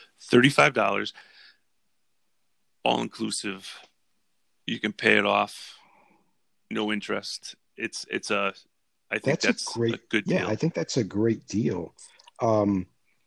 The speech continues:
Speaker 2: for those who don't wanna finance, I look at it on, um, on another level where there are going to be exclusive games like the Spider-Man game on P S five.
Speaker 1: Yeah, that Miles Morales game does look good.
Speaker 2: Yes, that just,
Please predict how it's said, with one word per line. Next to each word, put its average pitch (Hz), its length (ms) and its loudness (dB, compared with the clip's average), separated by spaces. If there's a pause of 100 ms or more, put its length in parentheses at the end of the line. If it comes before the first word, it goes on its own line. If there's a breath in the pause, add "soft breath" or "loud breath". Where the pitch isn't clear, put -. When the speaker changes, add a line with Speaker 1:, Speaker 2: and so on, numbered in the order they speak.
(100)
Speaker 2:
for 127 100 4
those 139 320 4
who 123 100 0
don't 101 360 0
wanna 170 240 6
finance, 98 580 0
I 127 140 4
look 143 240 2
at 120 80 4
it 104 140 2
on, 98 260 2
um, 90 340 -4 (220)
on 110 140 2
another 98 300 2
level 101 380 2
where 90 280 -2 (380 loud breath)
there 123 220 6
are 123 100 6
going 120 260 2
to - 100 -8
be 107 120 -2
exclusive 110 520 -2
games 113 380 2
like 117 200 0
the 113 80 -2
Spider-Man 101 720 -2
game 90 340 -6 (480 loud breath)
on 120 200 4
P 110 180 -6
S 82 140 -6
five. 92 400 -2 (160)
Speaker 1:
Yeah, 101 240 2
that 101 120 2
Miles 101 280 4
Morales 98 340 0
game 92 220 -4
does 95 260 -2
look 90 120 -4
good. 92 200 -4 (140)
Speaker 2:
Yes, - 180 -10 (160)
that 120 240 -2
just, - 520 -4